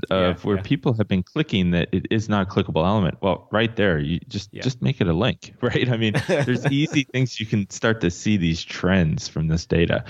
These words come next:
Speaker 1: that are really, really valuable. So again, heat maps, click maps, scroll maps, uh, we do eye tracking. So where people are reading and looking at on a page.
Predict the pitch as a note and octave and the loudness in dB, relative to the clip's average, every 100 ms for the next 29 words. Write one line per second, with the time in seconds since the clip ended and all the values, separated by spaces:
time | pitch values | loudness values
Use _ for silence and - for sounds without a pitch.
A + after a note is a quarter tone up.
0 | - - - F#2+ E2+ F2 F#2 E2 E2+ E2 | -12 -16 -6 -2 0 0 0 0 0 0
1 | E2+ E2 F2 - - - - - - - | 0 0 0 0 -4 -10 -20 -20 -20 -20
2 | - - C#3 B2+ G#2 - A#2 B2+ A2+ C3 | -10 -4 0 2 2 2 0 2 2 2
3 | - B2+ A#2+ A#2+ - - C3 A#2+ A#2+ A#2 | 2 2 2 0 -4 -4 -4 0 0 0
4 | - - A2 A2 A2 - G2 G2+ A#2+ B2+ | -2 -2 0 2 0 0 -2 0 0 0
5 | G2 - F2 G#2 A#2 A2 A#2+ B2 C#3 _ | 0 0 0 2 0 0 -2 -4 -4 _
6 | _ - G#2 E2 G2+ A2 A2+ A2+ F#2 E2 | _ -6 -2 0 0 0 0 0 0 0
7 | D#2 F2+ G2 A2+ A2 E2+ E2 F2+ - A2+ | 0 0 2 0 2 2 2 0 0 0
8 | A2 G2+ A2 A2+ B2 A#2 A#2+ B2 - | 0 0 0 0 2 2 2 -2 -8